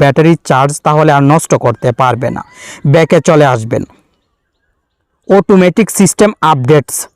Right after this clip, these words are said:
সেটিংসটি অফ করবেন। অনেক সময় মোবাইলের সিস্টেম আপডেট আসে,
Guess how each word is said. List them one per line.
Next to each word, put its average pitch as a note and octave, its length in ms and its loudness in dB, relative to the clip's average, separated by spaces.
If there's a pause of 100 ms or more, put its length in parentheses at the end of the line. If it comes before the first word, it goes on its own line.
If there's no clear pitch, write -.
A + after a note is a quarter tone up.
(200)
সেটিংসটি F#3+ 460 2 (220)
অফ C3+ 100 -2 (160)
করবেন। A#2+ 320 0 (460)
অনেক D#3+ 260 2 (100)
সময় F#3 240 2 (120)
মোবাইলের D#3 360 2 (120)
সিস্টেম E3+ 400 0
আপডেট D#3 220 0 (200)
আসে, F3 200 0